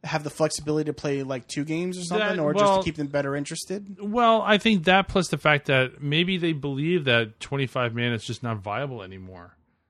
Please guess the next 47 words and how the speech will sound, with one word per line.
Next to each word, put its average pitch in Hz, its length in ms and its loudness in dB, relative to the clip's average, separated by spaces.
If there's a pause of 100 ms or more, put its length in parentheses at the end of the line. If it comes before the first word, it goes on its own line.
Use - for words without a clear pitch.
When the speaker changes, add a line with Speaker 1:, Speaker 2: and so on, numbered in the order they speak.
(120)
Speaker 2:
I 135 80 -2
don't 170 220 0
know. 151 200 2
I 113 80 2
don't 143 140 -2
have 135 200 -4
their 135 120 -4
numbers, 117 440 -6
and, 113 120 -8
and 113 160 -6
I 117 80 -4
haven't 135 280 -8
read 120 140 -4
anything 117 360 -8
that 107 160 -10
said 110 200 -12
why. 101 380 -8 (280)
There's 135 140 -2
a 139 60 -4
lot 135 180 0
of 147 80 -2
speculation, 113 840 -8
but, 104 240 -10 (280)
uh, - 20 -20
I 104 460 -10
really 127 240 -4
need 113 200 -6
to 110 240 -10 (220)
read 113 240 -8
something 107 320 -14
definitive 110 540 -14
on 95 160 -16
that. 95 200 -20 (400)
But 160 120 0
I 175 40 0
think 196 260 -4
that 175 260 0 (200)
losing 156 720 -2 (640)
a 160 100 -4
twenty-five 156 500 -4
man 131 180 -4
group 165 240 -6
is, 123 320 -6 (1300)
is 135 100 -6
a 151 80 -4
shame 185 360 -4
because 117 480 -6